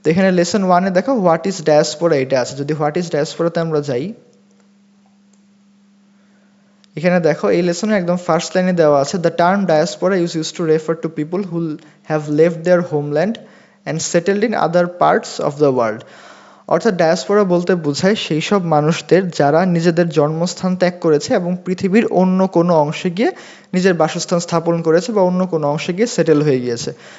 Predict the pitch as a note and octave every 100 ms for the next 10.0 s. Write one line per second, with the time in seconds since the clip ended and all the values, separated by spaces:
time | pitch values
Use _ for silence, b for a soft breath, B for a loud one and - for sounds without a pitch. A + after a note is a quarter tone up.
0 | B D#3 E3 F3 E3+ F3+ - F3+ F#3+ G3
1 | F#3+ A#3 D#3+ D3+ D3 D3+ D#3+ E3 F#3 F#3
2 | F3+ F#3 A#3+ F3+ E3+ F#3 F3 D3+ E3 E3+
3 | E3+ G3+ G3 A3 D#3 D#3 D#3 E3 - A#3+
4 | B B B B - F#3 F#3+ E3+ F3+ F#3
5 | - E3+ F3+ G#3+ G#3+ F#3 F#3 - D#3+ F#3+
6 | G#3+ G#3+ G3+ G3 F3 G#3+ - F3+ D#3+ D3+
7 | C3 B2 A#2 B B B B - G3+ G3+
8 | G3 G3 F#3 F#3 F3+ F3 F3 F3+ E3+ D#3+
9 | E3+ E3+ F3 A#3 E3+ D3 D3 C3 - C3